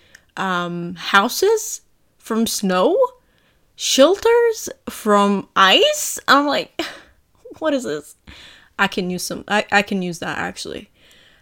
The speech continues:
Um, but yeah, it's not, it's not funny. It's not funny. Like, uh, excuse me, who decided this? It's like you woke up one day and be like, "You know what?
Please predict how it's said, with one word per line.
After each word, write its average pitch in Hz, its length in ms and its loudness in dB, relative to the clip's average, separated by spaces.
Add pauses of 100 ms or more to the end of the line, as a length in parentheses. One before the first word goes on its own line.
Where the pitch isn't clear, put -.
(140)
Um, 190 680 0 (140)
but 214 200 4
yeah, 262 180 6
it's - 160 -4
not, 214 180 0
it's 202 120 -4
not 208 160 -2
funny. 208 380 -4
It's 180 220 -8
not 180 180 -4
funny. 196 300 -4
Like, 165 440 -10
uh, 180 320 -4
excuse 190 460 -4
me, 226 160 0
who 208 160 0
decided 175 460 -4
this? - 320 -12
It's 202 120 -6
like 185 220 -4
you 196 100 2
woke 220 240 0
up 247 120 -2
one 202 180 -2
day 190 260 0
and 185 160 -4
be 180 120 -2
like, 175 260 -4
"You 233 60 -4
know 262 120 -2
what? 247 420 -2